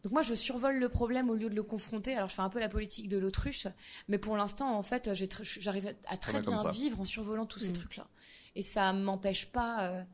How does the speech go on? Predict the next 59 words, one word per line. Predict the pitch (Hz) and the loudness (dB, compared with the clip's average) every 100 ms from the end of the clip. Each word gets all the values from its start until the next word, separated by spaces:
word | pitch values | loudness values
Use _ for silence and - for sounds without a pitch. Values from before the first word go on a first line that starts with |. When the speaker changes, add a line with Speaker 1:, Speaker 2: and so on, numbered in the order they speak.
| - - | -20 -8
Speaker 1:
ça | - | -2
me | 208 | -2
fait | 226 | 0
pas | 226 240 | 2 4
poser, | 240 220 240 240 | 2 2 -2 -2
ça, | 220 233 | -2 0
je | 214 | 2
me | 240 | 4
pose | 226 - | 4 4
pas | 214 | 2
des | 233 | 2
questions | - 240 - 247 | 0 0 2 2
existentielles | 214 196 - 196 190 202 | 2 2 0 2 2 2
par | 202 | 2
rapport | 190 196 175 | 0 0 -2
à | 175 | -4
ça. | - - - - - 202 | -10 -18 -8 -4 0 8
Speaker 3:
Alors, | 175 | 8
moi, | 214 226 | 12 12
je | 233 | 12
m'en | 208 196 | 12 12
pose | 214 - | 12 12
pas | 226 | 12
à, | 226 170 139 147 | 12 12 6 10
à | |
l'heure | 180 | 10
actuelle, | 180 202 247 | 10 12 10
j'en | 220 | 10
parle | 175 170 | 8 10
pas | 170 | 10
à | |
mes | 165 165 | 10 8
enfants, | 170 165 196 | 6 8 8
ni | 175 - - | 8 4 2
et | 185 | 2
cetera. | - 185 233 240 | 6 10 12 12
Mais | 208 214 | 12 12
par | 185 170 | 12 12
contre, | - 277 | 8 8
c'est | - 190 | 10 10
vrai | 214 | 10
que | - 185 175 - - - - - - - - - _ - - - | 8 6 6 2 -12 -14 -18 -20 -20 -20 -20 -20 _ -20 -18 -6
des | 196 180 | 4 8
fois, | 254 | 10
je, | 220 190 | 12 12
j'appréhende | 185 190 - 214 202 | 12 12 12 12 12
un | 196 | 12
petit | 208 | 8
peu | 180 240 277 | 10 12 12
du | 180 175 180 180 | 10 2 2 10
monde | 196 226 | 12 12
dans | 202 185 | 12 12
lequel | 185 220 214 | 12 10 12
ils | 175 | 10
vont | 185 185 | 10 10
être | 180 | 10
lâchés | 175 185 - 240 | 10 12 12 12
un | 214 190 | 12 12
jour, | 247 247 | 12 12